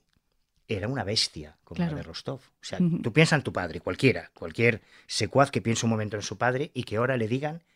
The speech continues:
Speaker 1: que su padre es un asesino y violador en serie.
Speaker 2: Hemos mencionado de pasada a El crimen de Alcácer, a Ricard, y en este grandísimo documental, esta serie documental que ofreció Netflix, que todavía está, me parece, en la plataforma, ¿no?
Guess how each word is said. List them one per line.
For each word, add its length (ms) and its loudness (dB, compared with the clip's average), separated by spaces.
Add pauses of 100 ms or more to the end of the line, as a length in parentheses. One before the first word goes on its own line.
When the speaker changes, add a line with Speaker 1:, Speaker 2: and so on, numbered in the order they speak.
(160)
Speaker 1:
que 120 -8
su 160 -10
padre 400 -2
es 180 -10
un 100 -6
asesino 360 -4
y 40 -2
violador 360 -6
en 80 -10
serie. 360 -12
Speaker 2:
Hemos 460 4
mencionado 960 4
de 200 0
pasada 640 4
a 580 0
El 160 -4
crimen 240 4
de 80 6
Alcácer, 480 4 (140)
a 100 2
Ricard, 560 4
y 160 6
en 80 6
este 440 2
grandísimo 1000 8
documental, 640 8
esta 180 2
serie 200 4
documental 500 4
que 80 0
ofreció 320 2
Netflix, 600 4
que 100 -2
todavía 280 2
está, 200 4
me 80 4
parece, 200 2
en 60 6
la 60 2
plataforma, 500 2
¿no? 220 4